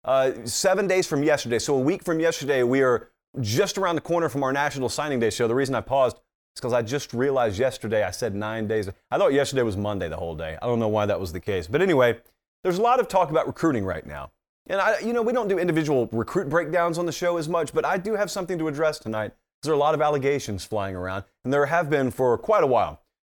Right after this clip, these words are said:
Basically, since Nick Saban came to Alabama, there's been this allegation, and you know good and well what the phrase is. It is Bama bump. It's Bama bias, and then you got the Bama bump. The Bama bump is a noun. It is an actual thing, allegedly, that takes place in the recruiting world. Well, look,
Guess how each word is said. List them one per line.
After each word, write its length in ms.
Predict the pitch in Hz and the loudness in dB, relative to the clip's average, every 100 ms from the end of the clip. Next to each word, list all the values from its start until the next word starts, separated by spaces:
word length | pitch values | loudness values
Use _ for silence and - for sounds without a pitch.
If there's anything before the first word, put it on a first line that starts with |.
| _ - | _ 2
Basically, 320 | 214 - 190 | 2 2 0
since 200 | 185 - | -2 -2
Nick 140 | 156 | -4
Saban 320 | - 160 151 131 | 0 0 0 0
came 180 | 139 123 | 0 2
to 40 | |
Alabama, 540 | 117 117 110 113 87 | 4 2 0 -2 -2
there's 220 | 117 233 208 | 0 0 0
been 160 | 233 | 0
this 140 | 220 214 | 2 2
allegation, 720 | 180 160 113 110 - 135 156 _ _ _ _ | 2 2 2 2 0 -2 -4 _ _ _ _
and 180 | 160 185 | -2 0
you 120 | 202 | 0
know 200 | 233 202 | 2 2
good 240 | 147 107 170 | 0 0 0
and 80 | 160 | 2
well 160 | 151 | 2
what 140 | 135 - | 2 -2
the 60 | |
phrase 400 | - 117 101 90 | -2 0 0 0
is. 160 | 107 123 | -2 -2
It 180 | 127 123 | -2 -2
is 300 | 110 95 - _ - | -2 -6 -10 _ -4
Bama 400 | 110 117 127 113 | -2 0 -2 -2
bump. 300 | 160 156 - _ - | -2 -2 -8 _ -20
It's 140 | 85 | -16
Bama 320 | - 98 95 85 | -12 -8 -8 -2
bias, 580 | 120 156 208 214 - - | 2 2 2 -2 -8 -8
and 160 | 120 123 | -2 0
then 140 | 143 | 2
you 80 | 131 | 2
got 340 | 139 151 - | 2 0 0
the 80 | 120 | -4
Bama 380 | 113 139 147 117 | 0 0 0 0
bump. 200 | 151 110 | -2 -2
The 60 | 113 | 0
Bama 260 | 165 180 | 2 2
bump 240 | 160 202 - | 4 2 0
is 120 | 135 | 2
a 80 | 127 | 2
noun. 560 | 123 139 180 175 117 92 _ 143 | 4 4 4 4 2 -2 _ 0
It 80 | |
is 100 | 151 | 2
an 60 | 156 | 2
actual 260 | 170 156 151 | 0 0 -2
thing, 480 | - 175 190 151 | 0 2 4 2
allegedly, 520 | 95 95 104 101 123 135 _ - | 0 0 -2 0 -2 -2 _ -6
that 80 | |
takes 180 | 113 135 | -2 -2
place 240 | - 151 139 | 2 0 2
in 60 | |
the 60 | 135 | 0
recruiting 340 | 123 160 127 | 2 2 4
world. 220 | 107 98 | 4 2
Well, 120 | 151 254 | 2 4
look, 320 | 277 - | 2 2